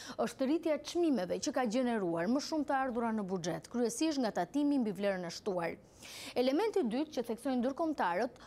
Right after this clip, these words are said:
është përmirësimi i aftësisë paguese të qeverisë për borxhin. Por, vlen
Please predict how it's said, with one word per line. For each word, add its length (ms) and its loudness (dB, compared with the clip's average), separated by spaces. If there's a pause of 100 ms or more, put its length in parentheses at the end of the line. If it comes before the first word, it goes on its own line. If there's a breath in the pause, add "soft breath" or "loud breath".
është 240 -2
përmirësimi 520 2
i 60 0
aftësisë 380 -2
paguese 480 0
të 220 -4
qeverisë 400 -2
për 200 -2
borxhin. 420 -2 (420)
Por, 220 2 (100)
vlen 160 0